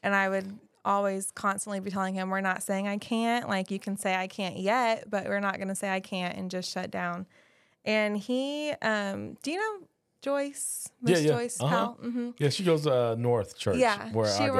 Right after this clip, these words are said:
Speaker 1: works out
Speaker 2: church,
Speaker 1: at
Speaker 2: yeah.
Speaker 1: Charter Oak, and she, um, pulled this kid and worked with them individually sometimes too. And we take a test called the star test three times a year. And his first two tests,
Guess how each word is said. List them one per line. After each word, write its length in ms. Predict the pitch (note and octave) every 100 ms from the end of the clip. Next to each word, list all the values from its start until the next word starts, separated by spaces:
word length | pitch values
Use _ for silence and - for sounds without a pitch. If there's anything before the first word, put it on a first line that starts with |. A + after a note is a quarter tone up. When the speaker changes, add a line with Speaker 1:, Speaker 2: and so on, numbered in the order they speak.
| B3+
Speaker 1:
works 140 | -
out 140 | A#3+
Speaker 2:
church, 100 | A#3
Speaker 1:
at 20 | F#3+
Speaker 2:
yeah. 60 | E3+
Speaker 1:
Charter 280 | G#3+ G3+ G3
Oak, 220 | F#3+ -
and 220 | G3 G3+
she, 540 | - B3+ B3 B3 A#3+ -
um, 280 | G#3 G3+ G3+
pulled 280 | - G#3 G3+
this 200 | G3 -
kid 280 | - G3 F#3+
and 180 | F#3+
worked 240 | F#3+ F3+ -
with 140 | F#3+ F#3+
them 500 | F3+ F3+ F#3 G3 A3
individually 680 | G3+ G3 F#3 F#3 F#3+ F3+ F#3+
sometimes 560 | - F#3+ F#3 F#3 F#3 -
too. 400 | - F3+ F#3 F#3+ - - _ _ _ -
And 360 | G#3+ G#3+ G3+ G3
we 160 | A3 A#3
take 220 | C4 B3+
a 160 | G#3+ G#3
test 340 | - F#3+ -
called 220 | - F3+
the 100 | F3+
star 320 | F3 - F3+
test 540 | F#3+ - - - - - -
three 140 | G3
times 340 | F#3+ F#3+ F#3 F#3
a 60 |
year. 420 | F#3 F#3 G3 G#3+ - -
And 240 | G#3 G3+
his 320 | G#3+ G#3 G#3
first 320 | - A3 A3 -
two 160 | G#3+
tests, 640 | G#3 G3 F#3+ - - -